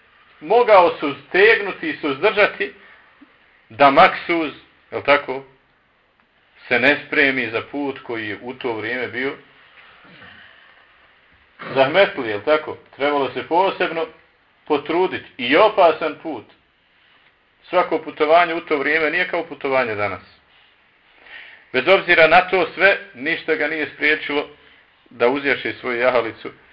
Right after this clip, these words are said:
i da ne nađe, da ne dođe u Meku, iako je bilo do poslanika sallallahu alejhi ve sellem teško i doći. I nije svako htio da, da tako Kurešije nisu htjeli odmah da kažu gdje je on.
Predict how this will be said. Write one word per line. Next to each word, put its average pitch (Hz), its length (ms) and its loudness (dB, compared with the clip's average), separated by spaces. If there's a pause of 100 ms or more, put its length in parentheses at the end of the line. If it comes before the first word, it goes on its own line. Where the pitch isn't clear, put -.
(500)
i 107 100 -8
da 110 140 2
ne 135 280 2
nađe, 123 560 0
da 110 180 -6
ne 127 140 0
dođe 127 300 -4
u 107 40 -8
Meku, 104 420 -8 (160)
iako 120 300 -2
je 113 80 -6
bilo 131 200 -6
do 117 100 -8
poslanika 123 520 -12
sallallahu 123 260 -4
alejhi 120 160 -6
ve - 60 -16
sellem 131 180 -10
teško 127 340 -8
i 113 80 -10
doći. 117 340 -8 (640)
I 107 100 -8
nije 123 280 -6
svako 127 280 -2
htio 135 300 -2
da, 113 120 0 (1200)
da 107 100 -12
tako 127 260 -4
Kurešije 117 500 -6
nisu 127 240 -8
htjeli 143 260 -4
odmah 143 240 -2
da 127 140 -4
kažu 117 320 -2
gdje 113 160 -6
je 110 200 0
on. 104 180 -10